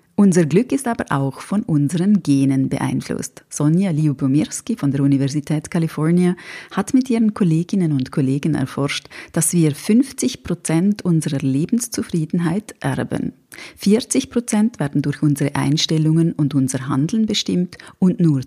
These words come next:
zehn Prozent von unseren Lebensumständen. Wir haben also einen genetischen Setpoint von Glück oder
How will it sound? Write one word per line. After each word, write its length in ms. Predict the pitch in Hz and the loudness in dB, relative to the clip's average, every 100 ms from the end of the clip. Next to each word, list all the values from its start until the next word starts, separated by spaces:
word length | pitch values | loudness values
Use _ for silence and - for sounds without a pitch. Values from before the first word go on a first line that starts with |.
| - | -4
zehn 460 | - 185 220 240 | -2 0 0 -2
Prozent 640 | - 208 208 151 139 143 - | -4 -6 -4 -2 -2 -4 -4
von 160 | 180 | -4
unseren 440 | 147 135 - 180 156 | 0 -2 0 0 0
Lebensumständen. 1160 | 127 123 131 131 123 - - 123 - - - - _ _ _ _ _ _ - | -2 -4 -4 -4 -6 -6 -6 -6 -6 -8 -8 -16 _ _ _ _ _ _ 2
Wir 160 | 185 | 4
haben 260 | 185 196 262 | 2 2 2
also 260 | 240 233 240 | 2 -2 -2
einen 400 | 175 180 175 151 | 0 2 0 2
genetischen 800 | 143 143 143 175 - 226 214 180 | 0 2 0 0 -4 -2 0 0
Setpoint 800 | - 175 - - 220 220 233 240 | 0 -4 -6 -8 -4 0 0 -2
von 280 | - 156 147 | -2 0 2
Glück 360 | 143 135 - | -2 -2 -4
oder 240 | 139 131 | -4 -2